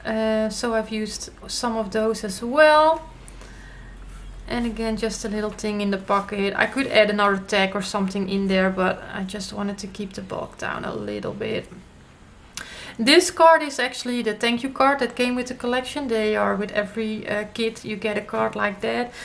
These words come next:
So this is Aspen, the inspiration for the, for the kit, and I thought it was fun to use it in here as well.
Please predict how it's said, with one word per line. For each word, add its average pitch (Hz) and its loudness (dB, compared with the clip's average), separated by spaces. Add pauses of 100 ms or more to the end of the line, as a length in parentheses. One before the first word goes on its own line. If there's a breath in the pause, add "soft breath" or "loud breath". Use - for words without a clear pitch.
So 226 6
this 240 4
is 233 2
Aspen, 208 0
the 220 4
inspiration 202 -2
for 202 -4
the, 190 2 (280)
for 233 -2
the 233 0
kit, 240 0
and 220 2
I 208 0
thought 214 -4
it 202 0
was 196 -4
fun 202 0
to 190 -4
use 196 2
it 196 -4
in 190 2
here 190 4
as 190 -8
well. 240 0